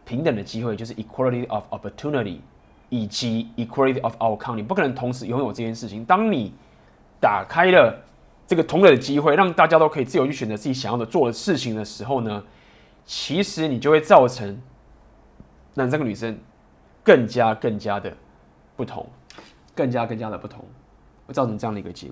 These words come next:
果。OK，好，那么说到这边，我想要讲就是说，其实就讲到所谓的，刚讲到所谓的薪资的问题嘛，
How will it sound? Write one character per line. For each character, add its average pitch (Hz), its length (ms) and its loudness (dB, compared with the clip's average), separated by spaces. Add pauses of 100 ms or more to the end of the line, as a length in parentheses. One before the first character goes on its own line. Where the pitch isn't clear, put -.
果。 - 100 -18 (1160)
OK， 110 240 -12 (2000)
好， - 260 -8 (800)
那 185 80 -6
么 160 400 6 (1600)
说 - 180 2
到 190 60 6
这 185 80 2
边， 185 340 0 (880)
我 123 120 -2
想 139 120 4
要 160 60 4
讲 107 220 0
就 107 80 -8
是 120 80 -6
说， 131 120 -8
其 135 140 -10
实 143 280 -8 (800)
就 180 80 -4
讲 123 140 -2
到 117 80 2
所 123 180 -4
谓 117 60 0
的， 127 80 -2
刚 139 160 0
讲 110 100 -2
到 117 60 -4
所 110 120 -8
谓 107 60 -4
的 110 80 -6
薪 151 300 -6
资 151 160 -10
的 123 80 -2
问 113 240 -4
题 - 180 -16
嘛， 65 180 -14